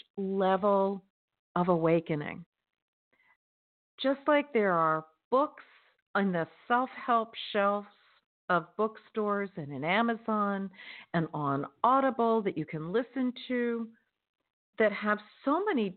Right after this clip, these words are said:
different themes and subjects, so there are different teachers and facilitators of healing that will help guide each person along the way. I love that there's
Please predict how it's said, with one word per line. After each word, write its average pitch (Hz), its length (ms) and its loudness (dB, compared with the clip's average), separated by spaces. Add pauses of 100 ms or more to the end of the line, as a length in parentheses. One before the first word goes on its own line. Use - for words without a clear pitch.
different 220 480 -2 (600)
themes 214 560 2
and 180 220 0 (120)
subjects, 220 680 -2 (880)
so 254 240 4
there 269 320 2
are 180 160 0
different 226 560 -4 (320)
teachers 311 480 -4 (500)
and 240 260 2
facilitators 196 800 0
of 190 80 -2 (160)
healing 175 440 0
that - 160 -2
will 180 160 -2 (120)
help 190 280 0
guide 165 380 -2
each 262 200 -4 (120)
person 214 640 -4
along 175 420 2
the 170 80 0
way. 156 360 2 (1400)
I 294 220 4
love 240 760 0
that 175 140 2
there's 185 180 -2